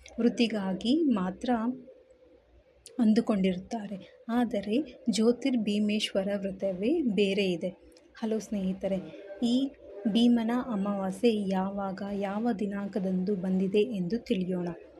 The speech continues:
ಹಾಗೂ ಯಾವ ಸಮಯದಲ್ಲಿ ಪೂಜೆ ಮಾಡಬೇಕು ಎಂಬೆಲ್ಲ ವಿಷಯ ನಾನು ಇಲ್ಲಿ ನಿಮಗೆ ತಿಳಿಸಿಕೊಡುತ್ತೇನೆ. ಶ್ರಾವಣ ಮಾಸ ಆರಂಭವಾಗುವ ಮುಂಚೆ ಬರುವಂತಹ ಅಮಾವಾಸ್ಯೆಯನ್ನು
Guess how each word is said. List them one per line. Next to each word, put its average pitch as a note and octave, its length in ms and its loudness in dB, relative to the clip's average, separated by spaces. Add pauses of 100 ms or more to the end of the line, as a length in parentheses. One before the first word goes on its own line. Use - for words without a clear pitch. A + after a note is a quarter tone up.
(280)
ಹಾಗೂ B3 580 -2 (260)
ಯಾವ B3+ 300 2
ಸಮಯದಲ್ಲಿ G#3 640 -2
ಪೂಜೆ A3+ 320 0
ಮಾಡಬೇಕು F#3+ 840 -2
ಎಂಬೆಲ್ಲ G#3 500 0 (640)
ವಿಷಯ A#3 320 2
ನಾನು G#3 360 0
ಇಲ್ಲಿ G3+ 320 0
ನಿಮಗೆ F#3 320 2
ತಿಳಿಸಿಕೊಡುತ್ತೇನೆ. F#3+ 920 -2 (440)
ಶ್ರಾವಣ B3+ 540 2
ಮಾಸ G3+ 440 -2 (380)
ಆರಂಭವಾಗುವ G#3+ 1040 2
ಮುಂಚೆ F3+ 640 -2 (1120)
ಬರುವಂತಹ G#3+ 680 4 (180)
ಅಮಾವಾಸ್ಯೆಯನ್ನು G3+ 1120 -2